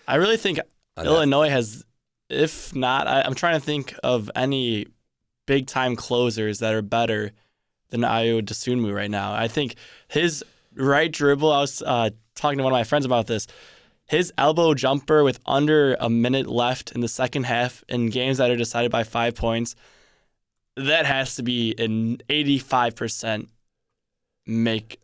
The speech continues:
Speaker 1: shot. Uh, he does not miss those at all, and it's, it's awesome to see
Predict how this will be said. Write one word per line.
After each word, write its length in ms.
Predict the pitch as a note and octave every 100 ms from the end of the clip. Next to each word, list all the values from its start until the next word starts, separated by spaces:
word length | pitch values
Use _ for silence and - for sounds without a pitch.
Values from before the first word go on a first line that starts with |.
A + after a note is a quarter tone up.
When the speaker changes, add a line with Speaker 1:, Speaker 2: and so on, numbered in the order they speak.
| _
Speaker 1:
shot. 400 | - - G2 - _ _ _ _ _ _
Uh, 80 | A#2
he 180 | C3+ C#3+
does 160 | E3+
not 260 | D#3 D3 -
miss 220 | A#2 A#2
those 220 | - A#2+
at 80 | A#2
all, 180 | A2+ A2+
and 120 | A2+
it's, 180 | B2 A#2
it's 180 | C#3 D3+
awesome 300 | D3+ D3+ D#3
to 60 | C3+
see 320 | - C#3